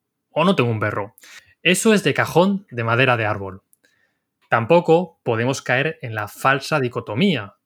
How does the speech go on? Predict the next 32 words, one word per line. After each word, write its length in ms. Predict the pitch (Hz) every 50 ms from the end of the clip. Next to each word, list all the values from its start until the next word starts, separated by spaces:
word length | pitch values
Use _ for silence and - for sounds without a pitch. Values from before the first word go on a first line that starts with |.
| _ _ _ _ _ _ _ _
No 240 | 131 120 113 123 120
todo 220 | - 139 127 127 120
es 80 | 110
blanco 560 | 123 120 120 120 117 110 - 120 113 117 - -
o 120 | 123 120
negro, 420 | 147 165 139 120 104 98 - _ _ _ _ _
ni 160 | - 117 110
todas 220 | - - 190 196 185
las 160 | 160 - -
cosas 280 | 170 156 - 175 160 -
se 120 | 151 131
reducen 580 | 123 123 127 135 131 - 151 151 156 156 - _ -
a 120 | 131 123
dos 180 | 131 139 117 123
opuestos. 600 | 117 107 117 101 95 - 120 101 - - - _ _ _ _ _ _ _ _ _ -
El 220 | 143 120 120 123
mundo 600 | 131 147 180 185 185 185 190 202 202 190 - _ _ -
es 200 | 147 143 139 -
mucho 260 | 143 143 - - 135
más 140 | 127 113 -
complejo. 600 | - 120 110 101 110 104 - - - _ _ _ _ _ _ _ _ -
De 220 | 120 120 139 160
hecho, 420 | 170 - - 156 160 180 190 _ _ _ _ _ _ _ _ _ _ -
esto 220 | 156 139 - 151
sería 460 | - - 127 131 139 160 170 180 - _ -
una 180 | 127 117 104
falacia, 520 | - - 147 202 196 - 139 113 104 - _ _ _ _ _ _ -
concretamente 880 | - 135 139 - 196 202 202 196 196 202 202 196 214 214 220 208 - -
la 160 | 143 131 127
del 140 | 120 120 117
falso 400 | 107 - 151 156 151 - - 139
dilema. 440 | 123 117 110 110 101 98 95 -